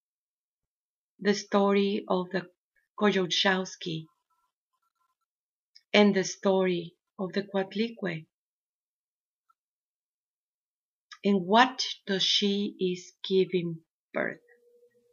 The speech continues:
She is giving birth to the true man. That means also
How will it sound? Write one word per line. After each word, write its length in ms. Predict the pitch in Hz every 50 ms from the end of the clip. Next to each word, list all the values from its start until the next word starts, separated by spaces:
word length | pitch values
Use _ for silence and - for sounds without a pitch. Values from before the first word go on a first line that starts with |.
| _ _ -
She 240 | - - 214 208
is 160 | 196 165 - -
giving 480 | - - 220 226 226 233 214 202 190 170 -
birth 300 | 190 185 175 160 160 - - _ _ _ _ _ _ _ _ _ _ _ _ _ -
to 120 | - 196
the 140 | - 185 175
true 300 | 175 - - - 196 190 185
man. 520 | 180 175 175 175 175 170 160 160 156 156 _ _ _ _ _ _ _ _ _ _ _ _ _ _ _ _ _ _ _ _ _ _ _ _ _ _ _ _ _ _ _ _ _ _ _ _ _ -
That 220 | 254 294 285 -
means 540 | 233 226 220 214 214 202 202 202 - - - _ -
also 680 | 196 190 190 196 196 190 - - - 151 151 160 220